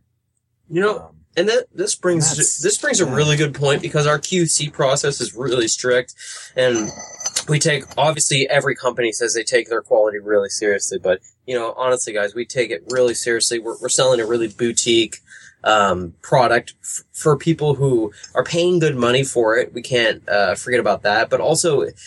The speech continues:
Speaker 1: we're putting these parts onto bikes that are, they're pretty, they're pretty darn good looking bikes. I mean, we're always trying to,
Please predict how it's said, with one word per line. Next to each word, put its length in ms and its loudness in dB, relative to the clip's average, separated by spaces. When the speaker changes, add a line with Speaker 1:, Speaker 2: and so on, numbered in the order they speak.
Speaker 1:
we're 120 0
putting 380 0
these 140 0
parts 320 0
onto 140 0
bikes 380 0
that 120 0
are, 140 -4
they're 160 0
pretty, 360 0
they're 160 0
pretty 280 0
darn 360 2
good 120 4
looking 280 0
bikes. 380 -2
I 40 -8
mean, 200 -4
we're 240 -8
always 280 2
trying 280 0
to, 200 2